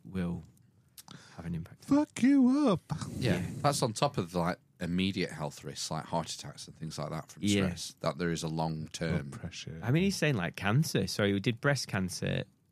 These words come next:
Speaker 1: and prostate cancer. He's not a big, this, uh, the book's, like, twenty years old, so he was saying, he was saying with, like, prostate cancer, um, you know, obviously check all information at yourselves.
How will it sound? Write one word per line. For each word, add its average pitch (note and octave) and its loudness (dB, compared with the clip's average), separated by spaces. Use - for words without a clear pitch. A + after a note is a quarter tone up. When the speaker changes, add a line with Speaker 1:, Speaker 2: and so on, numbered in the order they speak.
Speaker 1:
and F#2 -2
prostate - -4
cancer. F2 -8
He's A2+ -2
not B2+ 4
a - 0
big, - 0
this, C3 -2
uh, F#2+ -4
the G2+ -2
book's, - -4
like, - -6
twenty E2 -4
years F2 -6
old, E2 -6
so E2+ -4
he F#2 -4
was F#2 -6
saying, G#2 2
he F#2+ -4
was - -4
saying A2+ 0
with, F#2+ -2
like, - -6
prostate - -6
cancer, E2+ -8
um, E2+ -4
you A2 -2
know, E2 0
obviously F#2 -2
check - -4
all F#2+ -2
information F2+ -2
at D#2 -6
yourselves. F2+ -4